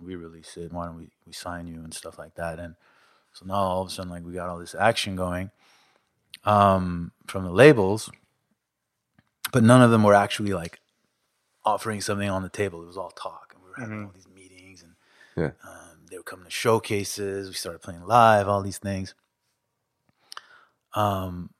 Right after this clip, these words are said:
Speaker 1: and then there was so much interest, but no real offer on the table that it was, it was like, it was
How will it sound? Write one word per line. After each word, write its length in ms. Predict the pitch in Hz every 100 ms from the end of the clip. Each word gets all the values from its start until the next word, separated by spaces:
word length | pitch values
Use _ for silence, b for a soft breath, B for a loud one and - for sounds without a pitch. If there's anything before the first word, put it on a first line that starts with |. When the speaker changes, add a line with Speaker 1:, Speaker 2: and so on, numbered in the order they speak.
| _ _ _ _
Speaker 1:
and 140 | 117 120
then 300 | 120 113 107
there 120 | 120
was 120 | 131
so 280 | - 170 190
much 260 | 180 - 117
interest, 400 | 107 110 107 -
but 140 | 101
no 280 | 104 117 117
real 200 | 113 110
offer 280 | 107 107 113
on 140 | 104
the 80 | 95
table 340 | - 107 117
that 160 | 113 98
it 60 | 98
was, 200 | 95 -
it 40 | 101
was 220 | 98 92
like, 360 | 101 90 - _ _ _ _ _ _ -
it 80 |
was 260 | 104 101 92